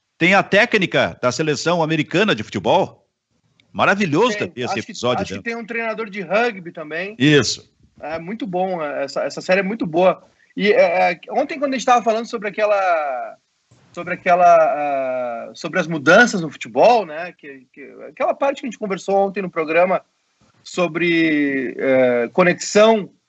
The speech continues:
Speaker 2: de clube com torcedor, tá cada vez mais, é, na moda, assim, é uma ferramenta, e, e acho que aqui no Brasil vai demorar ainda, mas os clubes europeus já estão trabalhando fortemente nisso.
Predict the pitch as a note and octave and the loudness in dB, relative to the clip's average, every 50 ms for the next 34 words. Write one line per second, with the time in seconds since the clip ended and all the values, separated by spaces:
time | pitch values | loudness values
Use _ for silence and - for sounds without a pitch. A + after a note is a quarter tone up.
0 | _ _ _ _ _ _ C3+ D#3+ - _ F#3 G3 G#3 G#3+ F3+ G3 F#3 F#3+ F3 D#3 | _ _ _ _ _ _ -20 -18 -16 _ -6 -4 -4 -4 -4 -6 -8 -8 -8 -6
1 | F3 E3 - - D#3+ C3+ C3+ D3+ F3 G3 G#3 G#3 G#3 _ _ _ _ _ _ _ | -6 -6 -4 -4 -6 -4 0 2 4 4 2 2 -4 _ _ _ _ _ _ _
2 | _ _ - - E3+ E3+ G#3+ F#3+ G3 F#3 E3+ A3 A#3+ A#3+ B3+ B3+ B3+ C4 C4 A3+ | _ _ 0 0 0 2 2 0 0 0 -4 -4 -4 -2 -2 -2 -2 -2 -4 -6
3 | G3+ G#3 G#3 G3 F#3 F3 D#3+ D#3+ D#3+ D#3 D3+ D3+ D#3+ E3+ D#3+ D#3+ D#3+ F3 F#3+ G#3+ | -6 -6 -6 -6 -6 -6 -6 -6 -4 -6 -6 -2 -2 -2 0 2 4 6 6 6
4 | A3+ F3+ E3 D3+ - - F#3 F3+ E3+ D3 D3+ D#3+ F3 G#3 A3+ A3 A3 G3+ F#3 E3+ | 6 4 0 -8 -10 -14 -14 -12 -8 -6 -4 -2 -2 -4 -4 -4 -2 -2 -2 -4
5 | D3+ - _ - F3 E3 E3 D#3+ D3+ D#3 F3 G3+ A#3 G#3+ - G3 D#3 _ _ _ | -6 -8 _ -8 -6 -6 -6 -6 -8 -6 -6 -6 -6 -8 -10 -10 -10 _ _ _
6 | _ _ _ _ _ - - F3+ F#3 G3 - F#3+ F#3 F#3 F3+ F3+ F3 F3 - G3 | _ _ _ _ _ -12 -6 -6 -6 -6 -4 -4 -2 0 2 2 4 6 6 6
7 | A3+ - - A#3 - - C4+ C#4 A3+ B3 A#3 G#3 B3+ B3 C4+ B3+ A#3+ C4 B3 B3+ | 6 6 2 0 0 0 -2 0 2 0 0 0 0 -2 0 0 0 -2 -2 0
8 | B3 B3+ C4 B3 B3 C4 C4 G#3+ F3+ C#3+ - _ _ _ _ _ _ - - F3 | 0 0 -2 -2 -4 -6 -6 -6 -8 -10 -10 _ _ _ _ _ _ -6 -4 -2
9 | F#3 F3 G3+ F#3 - - - G#3 A3+ C4 A3+ A#3 G3 F#3+ G#3 G3 F#3+ E3+ - F#3+ | -2 -2 -4 -10 -12 -10 -6 -4 -4 -2 -2 -2 -2 0 0 0 -2 -4 -2 0
10 | G3+ G#3 G3 A3 G#3 - - A3+ A3+ B3 A#3+ G3 G#3 G#3+ A3+ G#3 - - G3+ G#3+ | 0 0 0 -2 -2 -2 -2 -4 0 0 0 2 2 2 2 -2 -2 2 4 4
11 | A#3+ C4 - - A3 A3 G#3 F3+ - F3 F#3 G#3+ G#3 - | 4 4 2 -4 -6 -6 -6 -6 -8 -6 -6 -6 -8 -10